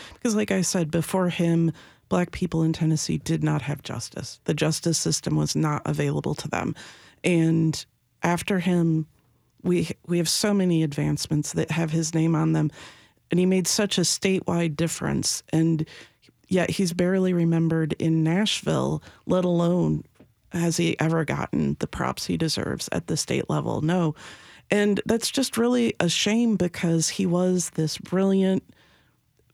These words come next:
passionate man who, like, you know, was fearless and made such a huge difference. I mean, we all owe him a great deal of gratitude. And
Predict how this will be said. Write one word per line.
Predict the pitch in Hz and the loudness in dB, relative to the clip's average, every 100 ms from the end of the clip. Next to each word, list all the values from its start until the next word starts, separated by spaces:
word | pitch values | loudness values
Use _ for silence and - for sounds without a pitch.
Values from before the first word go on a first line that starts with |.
| _ | _
passionate | - 196 190 - 196 185 180 - - _ _ | -2 0 0 0 0 0 0 -6 -20 _ _
man | 175 175 185 190 | 2 2 2 2
who, | 185 165 180 170 170 165 _ | 0 0 0 2 2 -2 _
like, | 180 175 _ _ _ _ _ _ _ _ _ _ _ | -2 -2 _ _ _ _ _ _ _ _ _ _ _
you | 185 | 0
know, | 143 - _ _ | 0 -4 _ _
was | 208 - | 0 0
fearless | - 240 269 233 214 202 - - _ - _ - | -2 0 2 2 2 0 -6 -10 _ -20 _ 0
and | 214 220 214 214 196 - _ _ _ _ | 2 4 4 2 0 -10 _ _ _ _
made | 190 202 | 0 2
such | - 247 240 | 2 0 0
a | 214 | -4
huge | - 180 165 - | 0 -2 -2 -4
difference. | 147 - 165 - - | -4 -2 -4 -4 0
I | |
mean, | 170 175 | 2 4
we | 185 | 2
all | - 190 190 196 | 2 2 2 0
owe | 180 175 | 0 0
him | 170 170 | 0 2
a | 165 | 0
great | 165 175 - | 0 -2 -2
deal | 170 165 | -2 0
of | 160 | 0
gratitude. | 156 165 165 160 - 165 156 143 - - - _ _ | 0 -2 0 -2 -2 0 0 -2 -10 -20 -20 _ _
And | 165 160 160 156 - | 2 4 4 2 -2